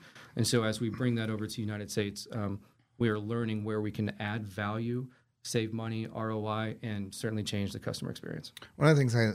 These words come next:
Speaker 2: I love the use case, um, is, for example, in, uh, hotels.
Speaker 1: Yeah.
Speaker 2: So utilizing room service,
Speaker 1: Mm-hmm.
Speaker 2: I can order room service. So I still, I mean, I may not actually need to talk to a human, but in most cases, I'd probably pick up the phone and talk to someone who would take my order,
Speaker 1: Mm-hmm.
Speaker 2: and a human would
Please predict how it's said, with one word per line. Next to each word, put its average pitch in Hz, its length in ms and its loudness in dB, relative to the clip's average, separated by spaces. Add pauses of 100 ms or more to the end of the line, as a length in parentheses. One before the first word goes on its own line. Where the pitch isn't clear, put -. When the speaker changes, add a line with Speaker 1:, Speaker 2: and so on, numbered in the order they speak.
(120)
Speaker 2:
I 110 60 6
love 107 380 6
the 104 80 2
use 107 200 4
case, 101 520 4 (160)
um, 95 500 2 (160)
is, 101 580 2 (120)
for 110 80 4
example, 98 460 2
in, 95 540 2 (120)
uh, 90 160 0
hotels. 87 720 -2
Speaker 1:
Yeah. - 80 -12 (400)
Speaker 2:
So 101 600 2 (300)
utilizing 123 600 8
room 120 220 8
service, 90 680 -2
Speaker 1:
Mm-hmm. 92 140 -16 (260)
Speaker 2:
I 110 200 8
can 110 380 6
order 131 280 6
room 104 220 4
service. 117 340 0
So - 100 2
I 151 40 6
still, 180 420 4
I 160 40 0
mean, 165 160 6
I 165 60 8
may 190 160 6
not 190 280 6
actually 117 400 4
need 110 160 6
to 175 80 -2
talk 110 260 4
to - 80 -6
a 98 40 0
human, 98 240 -2
but 156 100 2
in 170 80 2
most 165 160 2
cases, 131 180 0
I'd 117 140 2
probably 110 160 4
pick 110 160 2
up 107 80 0
the 104 80 -4
phone 98 260 0
and 101 100 0
talk 98 220 2
to - 80 -12
someone 101 180 2
who 110 40 4
would 107 80 0
take 107 160 2
my 127 100 2
order, 101 340 -2
Speaker 1:
Mm-hmm. - 480 -8
Speaker 2:
and 117 400 8
a 117 80 4
human 131 320 10
would 120 260 8